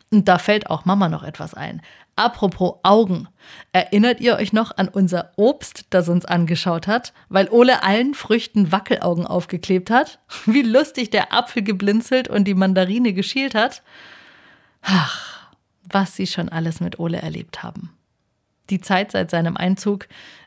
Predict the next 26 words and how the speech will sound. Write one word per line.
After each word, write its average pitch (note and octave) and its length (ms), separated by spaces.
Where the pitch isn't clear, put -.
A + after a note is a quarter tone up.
ist - 180
wirklich G3+ 560
wie F#3 280
im F#3 160
Flug E3 260
vergangen. D#3+ 540
Ello G#3 220
erinnert F3 440
sich - 160
noch D#3+ 180
gut, A3+ 280
wie F#3 220
überrascht F3 640
er F3 100
damals D3 420
war, - 280
als F3+ 220
der E3+ 140
Wichtel F3 240
bei E3+ 140
ihnen G3+ 260
eingezogen E3 560
ist. - 240
Da F3+ 80
war E3 160
plötzlich B3 560